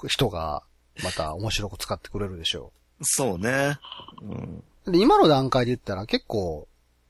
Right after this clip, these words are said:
Speaker 1: 遊び放題ですよ。Xbox 三六〇なんか。
Speaker 2: 遊び放題？
Speaker 1: その、あの、プレステも持ってない人にあげましたから。
Speaker 2: は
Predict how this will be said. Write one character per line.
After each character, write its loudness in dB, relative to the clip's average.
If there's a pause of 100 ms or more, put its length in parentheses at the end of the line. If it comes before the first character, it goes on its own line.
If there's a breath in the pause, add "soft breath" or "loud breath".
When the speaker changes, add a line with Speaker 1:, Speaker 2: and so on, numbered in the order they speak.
(180)
Speaker 1:
遊 4
び 4
放 6
題 -2
で -12
す -10
よ。 0 (300)
Xbox -8
三 -6
六 -10
〇 -8
な -10
ん -20
か。 -16 (240)
Speaker 2:
遊 2
び 0
放 0
題？ -10 (480)
Speaker 1:
そ -8
の、 -6 (1800)
あ -8
の、 -12
プ -4
レ 0
ス -6
テ 4
も -2
持 -6
っ -8
て -6
な -2
い -12 (120)
人 -2
に -4
あ -4
げ -2
ま -2
し 0
た -4
か -8
ら。 -4
Speaker 2:
は -8